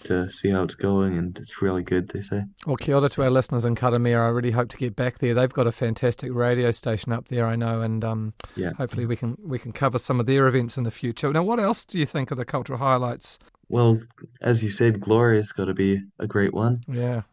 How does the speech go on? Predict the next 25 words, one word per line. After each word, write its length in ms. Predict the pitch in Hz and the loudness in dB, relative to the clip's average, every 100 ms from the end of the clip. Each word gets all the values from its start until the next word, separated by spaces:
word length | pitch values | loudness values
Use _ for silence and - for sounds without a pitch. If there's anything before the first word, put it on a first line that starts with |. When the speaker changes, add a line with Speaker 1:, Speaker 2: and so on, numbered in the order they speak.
| _ - | _ -4
Speaker 1:
We've 240 | 107 101 | -2 -2
got 340 | 107 98 98 - _ _ - | 0 0 0 -4 _ _ 0
tons 280 | 120 113 | 2 4
of 100 | 98 | 2
stuff. 440 | 95 - 101 98 - | -6 -2 -2 -2 -2
Whitebait, 480 | 104 107 - 117 117 | 0 2 4 2 2
that's 140 | 117 | -6
gotta 220 | - 98 95 | -2 0 0
be 100 | 95 | -2
very 440 | 95 95 95 101 - | -2 -2 -4 -6 -4
cultural 520 | 107 101 110 104 101 | -4 -2 0 0 0
to 280 | 110 104 117 _ _ _ - 1047 1047 | -2 -2 -4 _ _ _ -16 -8 2
Speaker 2:
<laughs> 0 | 151 - - 139 - - 139 - - 135 - - | 2 2 -2 -2 -2 -4 -4 -4 -6 -4 -2 2
Speaker 1:
Grey-, 280 | 110 110 113 - - | 4 4 2 -4 4
Greymouth 440 | 123 120 123 123 - | 6 8 6 4 4
and 80 | 113 | 6
the 40 | |
Speaker 2:
Yeah, 40 | 151 | 8
Speaker 1:
West 200 | 156 185 | 6 4
Speaker 2:
yeah, 80 | - | 6
Speaker 1:
Coast. 300 | 156 - - | 6 4 -2
Speaker 2:
yeah, 220 | 175 151 - | 0 0 0
yeah. 60 | 107 107 | 0 2
Speaker 1:
Um, 360 | 110 110 110 110 _ _ _ _ _ | 2 2 0 -2 _ _ _ _ _
rain. 680 | - 101 113 120 127 135 135 | -4 2 4 4 2 -2 -4